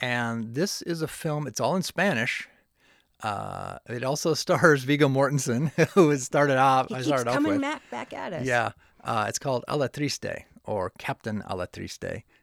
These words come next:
Speaker 1: depending upon which version you get.
Speaker 2: Yeah, the, the version you might see on Amazon or wherever is Captain A la Triste, the Spanish Musketeer, which seems needlessly wordy to me, but whatever.
Speaker 1: And what it, it, it, the film is based on a series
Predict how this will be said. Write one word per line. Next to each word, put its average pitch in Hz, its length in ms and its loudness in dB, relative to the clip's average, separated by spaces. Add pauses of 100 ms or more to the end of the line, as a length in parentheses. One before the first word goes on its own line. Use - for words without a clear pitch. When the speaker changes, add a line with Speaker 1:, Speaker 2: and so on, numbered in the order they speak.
Speaker 1:
depending 95 380 -10
upon 92 440 -10
which 98 220 -8
version 95 380 -10
you 90 100 -12
get. 98 380 -8
Speaker 2:
Yeah, 180 340 -2
the, 165 240 -4
the 165 320 -4 (160)
version 190 360 -4
you 175 100 -2
might 160 260 -4
see 170 300 -6
on 151 140 -4
Amazon 147 520 -8
or 143 100 -8
wherever 143 260 -10
is 135 160 -10
Captain 190 360 -8
A 175 120 -8
la 170 80 -6
Triste, 151 500 -12
the 151 80 -8
Spanish 175 540 -4
Musketeer, 156 640 -10
which 147 200 -10
seems 143 540 -6
needlessly 151 540 -10
wordy 139 300 -12
to 143 120 -16
me, 131 240 -12
but 139 140 -14
whatever. 135 480 -16 (160)
Speaker 1:
And 131 260 -2
what 170 140 6
it, 185 160 4
it, 160 100 -2 (180)
it, 156 240 0
the 135 200 -4
film 196 280 2
is 131 120 -2
based 135 360 -2
on 123 240 -4
a 110 60 -4
series 131 640 -2